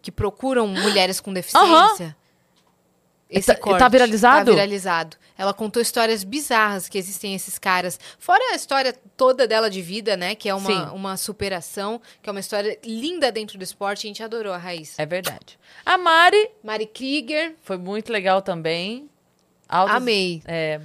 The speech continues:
Speaker 1: Altas explicações. Ela faz, assim, pra mim, um dos melhores conteúdos da internet atualmente.
Speaker 2: Aí ela fala assim, "Vocês vão me odiar", mas a resposta é não.
Speaker 1: <laughs> Pois é.
Speaker 2: <laughs> É muito bom.
Speaker 1: Eu
Speaker 2: Acho
Speaker 1: adoro,
Speaker 2: muito
Speaker 1: eu
Speaker 2: bom.
Speaker 1: adoro. Porque, assim, tem que lavar a carne antes de,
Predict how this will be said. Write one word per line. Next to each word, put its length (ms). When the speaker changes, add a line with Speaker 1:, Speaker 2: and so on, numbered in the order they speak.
Speaker 1:
Altas 360
explicações. 800
Ela 280
faz, 300
assim, 240
pra 160
mim, 240
um 160
dos 140
melhores 360
conteúdos 460
da 80
internet 460
atualmente. 520
Speaker 2:
Aí 140
ela 160
fala 160
assim, 160
"Vocês 160
vão 100
me 120
odiar", 400
mas 200
a 40
resposta 460
é 20
não. 120
Speaker 1:
<laughs> 400
Pois 240
é. 60
Speaker 2:
<laughs> 80
É 20
muito 400
bom. 220
Speaker 1:
Eu 100
Speaker 2:
Acho 140
Speaker 1:
adoro, 260
Speaker 2:
muito 160
Speaker 1:
eu 100
Speaker 2:
bom. 60
Speaker 1:
adoro. 280
Porque, 200
assim, 380
tem 180
que 100
lavar 440
a 40
carne 380
antes 300
de, 340